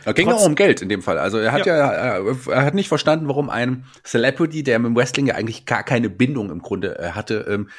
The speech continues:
Speaker 1: und, äh, so viel mehr Geld verdient für einen Auftritt als viele Wrestler, die sich jahrelang den Arsch aufreißen, die das ganze Jahr über, äh, tagtäglich antreten und im Endeffekt weniger im Jahr verdient haben als Mister T hier in einem,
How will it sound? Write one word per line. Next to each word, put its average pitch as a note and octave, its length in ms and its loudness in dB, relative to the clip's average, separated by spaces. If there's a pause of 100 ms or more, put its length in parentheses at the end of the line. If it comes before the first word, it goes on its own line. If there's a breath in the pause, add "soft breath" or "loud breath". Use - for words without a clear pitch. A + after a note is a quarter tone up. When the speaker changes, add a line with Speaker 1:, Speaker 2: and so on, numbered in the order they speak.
(220 loud breath)
Speaker 1:
und, A2 380 -2
äh, G2 720 -4
so C#3+ 200 4
viel D#3 180 0
mehr B2+ 200 2
Geld B2 300 2
verdient B2 380 -4
für B2+ 100 -8
einen G2 160 -2
Auftritt A#2+ 500 2
als G2 220 -2
viele A2 200 2
Wrestler, G2+ 260 -2
die G#2 80 -6
sich G2+ 180 -8
jahrelang G#2 360 0
den G#2 140 -4
Arsch B2+ 300 -2
aufreißen, - 480 -6
die F2 60 -10
das - 60 -12
ganze G#2+ 280 -4
Jahr - 80 -6
über, G2 320 -4 (300 loud breath)
äh, F#2+ 180 -4 (160)
tagtäglich - 640 -2
antreten G2+ 520 -4
und G#2+ 140 -12
im - 120 -10
Endeffekt A#2 540 -4
weniger A#2+ 300 0
im G#2 100 -4
Jahr F2 180 -2
verdient A2+ 320 -8
haben G#2+ 180 -4
als F#2+ 180 -10
Mister A2 260 -6
T - 160 -10
hier G#2 280 -6
in - 80 -12
einem, G2 340 -8